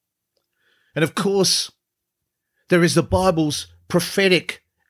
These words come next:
accuracy. That also supports the belief of inerrancy and infallibility,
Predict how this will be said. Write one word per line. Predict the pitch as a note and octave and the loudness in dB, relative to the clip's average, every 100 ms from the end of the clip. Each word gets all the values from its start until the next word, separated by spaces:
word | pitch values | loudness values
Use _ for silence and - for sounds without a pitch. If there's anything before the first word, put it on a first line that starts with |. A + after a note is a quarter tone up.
| - | -6
accuracy. | C#3+ - C3+ - - F#2+ F#2+ _ _ _ _ _ _ _ _ _ _ _ _ | -6 -4 -6 -4 -6 -8 -14 _ _ _ _ _ _ _ _ _ _ _ _
That | G3 F3 | -2 0
also | G3+ - D3 C#3+ - | 0 2 2 2 -2
supports | - E3+ - F#3+ F#3 - | -2 -2 0 0 0 0
the | D3+ | -2
belief | A#2+ D3 E3+ D#3 C3+ | -2 -4 0 0 0
of | C#3 C#3+ | -2 0
inerrancy | C#3+ D3 E3 F3+ F#3+ - F3+ - | -2 0 2 2 0 -2 -4 -2
and | D3+ D3 | 0 0
infallibility, | C#3 - E3 D#3+ C#3 D#3+ E3+ C#3 A#2+ | 0 -2 -4 -2 0 2 2 2 0